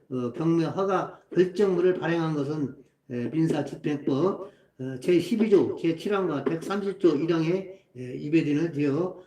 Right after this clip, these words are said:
강제 경매가 중단되어야 함에도 불구하고 강제 경매가 절차가, 어, 지-, 진행되었으나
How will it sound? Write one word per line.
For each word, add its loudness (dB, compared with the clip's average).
강제 -2
경매가 -2
중단되어야 0
함에도 0
불구하고 -2
강제 0
경매가 0
절차가, -4
어, -6
지-, 2
진행되었으나 2